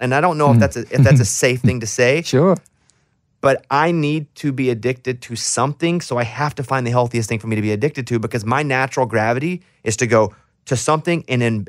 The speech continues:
Speaker 1: and, and invest myself all the way in it, so much so that it is unhealthy, so I gotta find the healthiest version of that.
Speaker 2: <laughs> Right.
Speaker 1: Because it's just in me.
Speaker 2: <laughs>
Speaker 1: Intrinsically, like,
Speaker 2: Sure.
Speaker 1: I,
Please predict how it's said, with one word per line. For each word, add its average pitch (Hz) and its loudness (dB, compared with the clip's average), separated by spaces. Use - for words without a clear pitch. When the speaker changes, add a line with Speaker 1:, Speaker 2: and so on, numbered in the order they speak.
Speaker 1:
and, 120 -4
and 120 -2
invest 117 0
myself 127 -2
all 117 4
the 127 0
way 123 0
in 123 -2
it, 107 -6
so 123 0
much 123 -2
so 127 0
that 117 -2
it 113 -2
is 131 4
unhealthy, 151 0
so 127 -6
I 110 0
gotta 120 0
find 120 0
the 107 -4
healthiest 107 -2
version 101 -2
of 92 -6
that. 87 -10
Speaker 2:
<laughs> - 0
Right. 120 -2
Speaker 1:
Because 139 2
it's 170 0
just 143 2
in 139 2
me. 107 -6
Speaker 2:
<laughs> - -4
Speaker 1:
Intrinsically, 220 0
like, 156 0
Speaker 2:
Sure. 165 2
Speaker 1:
I, 151 0